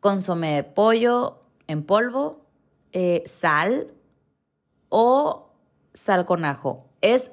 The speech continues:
una de estas tres cosas. No le van a echar las tres porque entonces le va a quedar súper salado.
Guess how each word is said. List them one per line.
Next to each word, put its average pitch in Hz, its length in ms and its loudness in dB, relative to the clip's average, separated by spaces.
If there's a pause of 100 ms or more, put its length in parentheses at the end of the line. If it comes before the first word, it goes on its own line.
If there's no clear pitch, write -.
una 294 400 2
de 277 140 0
estas 226 280 -4
tres 233 200 -6
cosas. 151 380 -4
No 165 120 -2
le 180 100 2
van 208 160 0
a 262 40 -6
echar 226 180 -6
las 214 120 -4
tres 208 180 -6
porque 208 180 -6
entonces 160 240 -8
le 180 140 -2
va 151 80 2
a 139 120 -4
quedar 147 240 -2
súper 165 420 -8
salado. 139 520 -4